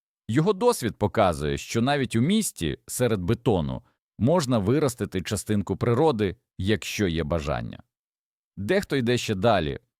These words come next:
використовує старі холодильники або ящики з-під овочів як міні-грибниці. Люди кладуть усередину субстрат, роблять невеликі отвори і підтримують потрібну вологість.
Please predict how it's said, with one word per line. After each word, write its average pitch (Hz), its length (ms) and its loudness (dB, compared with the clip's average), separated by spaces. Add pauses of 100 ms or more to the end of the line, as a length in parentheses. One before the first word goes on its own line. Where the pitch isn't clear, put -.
використовує 127 1000 2
старі 123 380 0
холодильники 98 800 0
або 80 240 0
ящики 95 560 -2
з-під 85 340 -6
овочів 117 460 0
як 82 440 -4
міні-грибниці. 87 960 -2 (880)
Люди 147 320 2
кладуть 117 420 0
усередину 107 720 2
субстрат, 101 920 -2 (100)
роблять 98 440 0
невеликі 101 840 0 (160)
отвори 104 580 0 (300)
і - 60 -20 (100)
підтримують 120 640 0
потрібну 82 480 -4
вологість. 71 640 -4